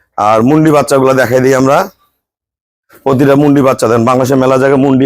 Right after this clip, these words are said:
আছে, আমাদের মুন্ডি বাচ্চাগুলো কোয়ালিটি দেখেন। এটা প্রথম বিয়ানে দুধ করবে চব্বিশ পঁচিশ, এ ক্লাস বাচ্চা, দেখেন বাচ্চার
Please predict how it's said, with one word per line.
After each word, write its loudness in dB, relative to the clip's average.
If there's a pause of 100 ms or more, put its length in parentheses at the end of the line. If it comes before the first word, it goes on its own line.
আছে, -4
আমাদের -2
মুন্ডি -2
বাচ্চাগুলো -4
কোয়ালিটি -4
দেখেন। -2 (580)
এটা 0
প্রথম -2
বিয়ানে 0
দুধ -2
করবে 0 (540)
চব্বিশ 0
পঁচিশ, -4 (460)
এ 2 (160)
ক্লাস 0
বাচ্চা, -4 (540)
দেখেন -2
বাচ্চার -2